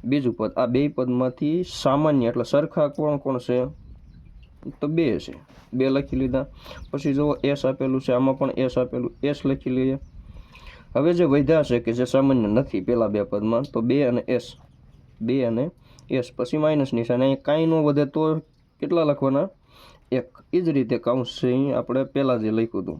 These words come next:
એનો એ જ કાઉન્સ છે અહીંયા મૂકવાનો છે, મૂકી દીધો. <coughs> બીજા નંબરની નિશાની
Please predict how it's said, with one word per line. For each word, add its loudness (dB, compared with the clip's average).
એનો 0
એ 2
જ -8
કાઉન્સ -2
છે -2
અહીંયા 0
મૂકવાનો -2
છે, -6
મૂકી -2
દીધો. 2
<coughs> 0
બીજા 2
નંબરની 2
નિશાની 2